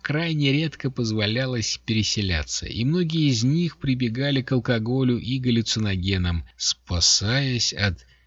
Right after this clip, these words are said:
безысходности будущего и равнодушия настоящего. Однако, несмотря на тяжёлую профессию, мистер Майер всё же являлся личностью выдающейся.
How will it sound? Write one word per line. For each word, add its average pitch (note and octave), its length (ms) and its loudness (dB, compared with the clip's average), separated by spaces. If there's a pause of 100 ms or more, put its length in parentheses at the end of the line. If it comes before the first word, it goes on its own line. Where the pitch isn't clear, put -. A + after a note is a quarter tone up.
(160)
безысходности G2 1080 0
будущего F#2 720 0
и C3+ 340 -2
равнодушия F#2 880 0
настоящего. - 1040 -4 (240)
Однако, D3 440 4
несмотря C#3 480 4
на C3+ 100 4
тяжёлую C3 420 4
профессию, B2 800 2
мистер A2+ 500 0
Майер A#2+ 460 2
всё A2 340 0
же A2 140 0
являлся G2 640 0
личностью F#2 760 -2
выдающейся. - 1200 -4